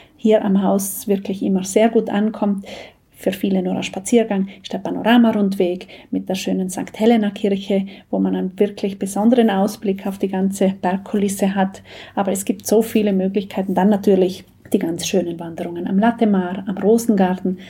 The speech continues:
der Karasee, ein besonderes Ausflugsziel, was man schon einmal gesehen haben sollte, wenn man in dieser Gegend ist. Also der besondere Bergsee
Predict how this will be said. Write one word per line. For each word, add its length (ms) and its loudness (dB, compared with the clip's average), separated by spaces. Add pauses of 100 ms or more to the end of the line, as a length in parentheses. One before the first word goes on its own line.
(200)
der 60 -4
Karasee, 840 2 (280)
ein 160 0
besonderes 480 2
Ausflugsziel, 920 -2 (280)
was 180 -6
man 120 -6
schon 180 -4
einmal 280 0
gesehen 480 0
haben 200 -2
sollte, 440 2
wenn 120 2
man 140 4
in 120 2
dieser 260 0
Gegend 460 -2
ist. 200 -2
Also 380 -6 (260)
der 80 -2
besondere 500 2
Bergsee 720 0